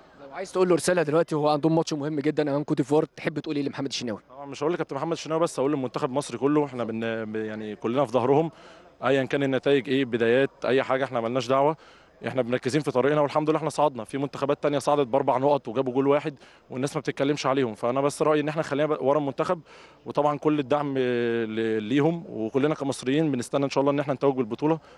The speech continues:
Speaker 2: لان احنا من، يعني من مرشحين، فربنا يكرمهم ان شاء الله، وربنا يكرمنا بمعنى اصح ان شاء الله،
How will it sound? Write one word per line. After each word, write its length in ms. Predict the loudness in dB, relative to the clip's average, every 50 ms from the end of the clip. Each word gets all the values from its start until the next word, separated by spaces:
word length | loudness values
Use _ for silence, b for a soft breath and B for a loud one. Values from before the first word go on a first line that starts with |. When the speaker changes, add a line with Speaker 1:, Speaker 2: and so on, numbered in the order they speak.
| B -10
Speaker 2:
لان 140 | -4 -4 -2
احنا 180 | -2 0 0 0
من، 260 | 0 0 0 0 0
يعني 260 | 0 0 0 -2 -4
من 140 | -6 -6 -6
مرشحين، 560 | -4 -2 -2 -2 -2 -2 0 2 0 0 0 -4 B B B B B B -20 -20 -20
فربنا 1040 | -20 -10 -6 -4 -2 0 0 2 2 2 0 -2 -4 -8 -10 -8 -4 -2 0 0 0
يكرمهم 300 | 0 2 2 2 2 2
ان 60 | 2
شاء 160 | 2 2 2
الله، 200 | 2 2 2 2
وربنا 360 | 2 2 2 2 2 2 0
يكرمنا 320 | 0 0 2 2 2 2 2
بمعنى 240 | 2 2 2 0 0
اصح 220 | 0 -2 -2 -4
ان 60 | -2
شاء 160 | 0 2 2
الله، 260 | 2 2 2 0 0